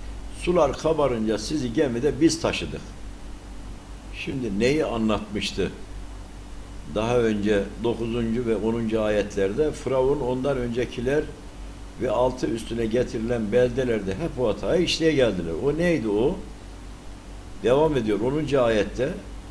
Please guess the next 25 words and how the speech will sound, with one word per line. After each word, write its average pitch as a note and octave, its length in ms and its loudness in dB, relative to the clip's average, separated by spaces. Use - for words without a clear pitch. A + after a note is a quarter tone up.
Yani G#2 360 0
o C3+ 160 4
hata C3 320 4
iş-, A#2 260 0
o C3 140 6
hata C#3 300 2
neydi? C#3+ 500 2
Hep E3+ 280 2
Rablerinin D#3+ 480 6
eşlerine D#3+ 480 2
karşı F3+ 280 4
geldiler. A#2+ 460 4
Yani D#3 280 2
"Ben F#3 220 6
biliyorum." F3+ 400 6
dediler. D#2+ 300 -2
"Ben D#3+ 300 8
biliyorum." D#3+ 1500 6
dediler. F2+ 300 0
Kitap F3+ 380 4
ehlinin D#3 340 4
işi D#3+ 220 2
odur. D#3+ 380 8
"Ben D#3 240 4
biliyorum." D#3 420 8